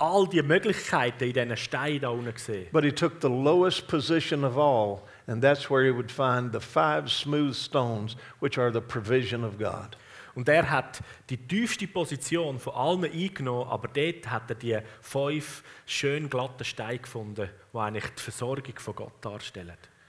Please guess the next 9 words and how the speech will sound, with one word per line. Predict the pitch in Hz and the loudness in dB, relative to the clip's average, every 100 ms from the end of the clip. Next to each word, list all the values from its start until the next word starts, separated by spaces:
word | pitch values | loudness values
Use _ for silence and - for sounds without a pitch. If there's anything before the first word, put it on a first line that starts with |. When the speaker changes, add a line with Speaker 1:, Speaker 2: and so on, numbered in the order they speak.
| _ - | _ -2
Speaker 2:
And | 156 | 4
they | 156 175 | 6 8
were | 175 | 6
not | 170 175 - - | 4 2 2 -2
smooth | - 165 190 208 143 | -2 4 4 4 2
stones, | - - 131 120 127 170 170 - - _ _ _ 131 | 0 -2 0 0 0 -2 -4 -8 -14 _ _ _ 2
they | 139 | 2
were | 127 123 | 2 0
smoothed | - - 196 190 131 110 101 104 | -2 0 2 2 2 -2 -4 -2